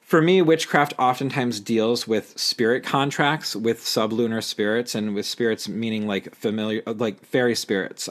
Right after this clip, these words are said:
uh, you know, uh, spirits of the underworld, spirits of the dead, necromancy, right? That all falls into the realm, for the most part, of witchcraft for me.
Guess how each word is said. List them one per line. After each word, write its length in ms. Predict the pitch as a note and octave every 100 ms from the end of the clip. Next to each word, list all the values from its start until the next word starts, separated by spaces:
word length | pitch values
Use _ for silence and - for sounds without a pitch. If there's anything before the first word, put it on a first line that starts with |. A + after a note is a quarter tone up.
| -
uh, 520 | G2+ G2 G2 G2 F2
you 80 | A2+
know, 240 | G#2 G2+
uh, 280 | - E2 C2+
spirits 460 | - - C3 B2 B2
of 60 |
the 100 | A2
underworld, 560 | A2 A#2+ G#2 G2+ F2+ F2+
spirits 320 | - A#2+ A2+
of 80 | G#2
the 80 | F#2+
dead, 300 | A2+ G2+ F2
necromancy, 580 | G#2+ A2 G2 E2 - F2
right? 240 | G2+ - - -
That 140 | - D#3+
all 100 | D#3
falls 380 | - B2+ A#2+ A#2+
into 180 | A2
the 80 | G#2+
realm, 280 | G2+ G2+ G2
for 120 | A#2
the 80 | G#2
most 400 | G2+ G2+ G2 -
part, 220 | G#2+ G2
of 100 | F2+
witchcraft 480 | G2+ A2 - E2+ -
for 100 | G2
me. 200 | E2+ B1+